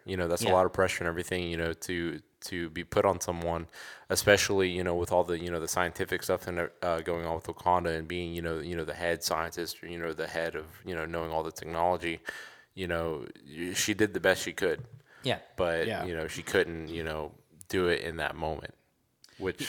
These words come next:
Speaker 4: yeah,
Speaker 1: you know,
Speaker 4: that's
Speaker 1: is understanding.
Speaker 3: Mm.
Speaker 4: Totally. And, and she's in a spot of, like, she won't,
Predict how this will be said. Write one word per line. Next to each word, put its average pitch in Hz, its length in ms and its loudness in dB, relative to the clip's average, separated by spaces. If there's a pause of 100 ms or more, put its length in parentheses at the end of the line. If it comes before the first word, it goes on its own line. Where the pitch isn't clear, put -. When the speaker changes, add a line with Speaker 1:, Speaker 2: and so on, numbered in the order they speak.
(120)
Speaker 4:
yeah, 123 200 0
Speaker 1:
you - 40 2
know, 82 180 0
Speaker 4:
that's 78 300 -4
Speaker 1:
is - 80 -10
understanding. 82 520 -4 (160)
Speaker 3:
Mm. 90 140 -12
Speaker 4:
Totally. 90 420 -2 (140)
And, 120 140 -8
and 127 140 -6
she's 156 260 -2
in 120 140 0
a 104 240 -2
spot 110 440 -4
of, 101 460 -8 (1120)
like, 113 120 -4
she - 160 0
won't, 127 300 -2